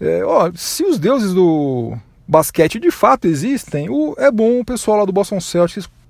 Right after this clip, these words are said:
caprichar mais nas oferendas, porque eles devem tá bravos lá com o pessoal de Massachusetts. Os deuses não estão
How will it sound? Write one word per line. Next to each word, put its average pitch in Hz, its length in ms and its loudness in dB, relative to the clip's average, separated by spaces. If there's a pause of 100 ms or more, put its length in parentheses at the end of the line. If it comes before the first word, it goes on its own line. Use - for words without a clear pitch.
caprichar 214 640 0
mais 190 300 -2
nas 208 240 -4
oferendas, 165 840 0
porque 175 280 -6
eles 202 160 -4
devem 220 200 -2
tá 381 120 -6
bravos 156 560 2
lá 131 180 0
com 131 160 -6
o 123 60 -4
pessoal 139 360 -2
de 147 200 -6 (420)
Massachusetts. 165 880 -4
Os 127 140 -6
deuses 165 720 -8
não 165 240 -4
estão 196 460 -4